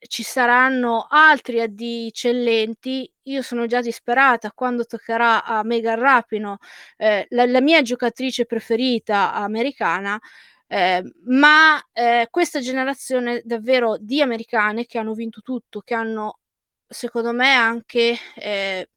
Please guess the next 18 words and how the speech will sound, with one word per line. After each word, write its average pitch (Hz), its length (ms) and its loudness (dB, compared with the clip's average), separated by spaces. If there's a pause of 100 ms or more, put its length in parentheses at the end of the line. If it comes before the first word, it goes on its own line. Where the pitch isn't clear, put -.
(600)
sono 269 260 0
andate 269 400 4
oltre 262 420 6
al 214 80 -2
loro 220 280 -2
ruo-, 226 460 4
ruolo 233 420 4
di 220 140 -4
giocatrici 220 640 -6
per 220 160 -8
quello 254 240 -4
che 247 100 -16
stanno 247 320 -6
facendo 233 540 -4
per 214 160 -8
le 214 100 -6
generazioni 220 680 -4
future, 214 560 -6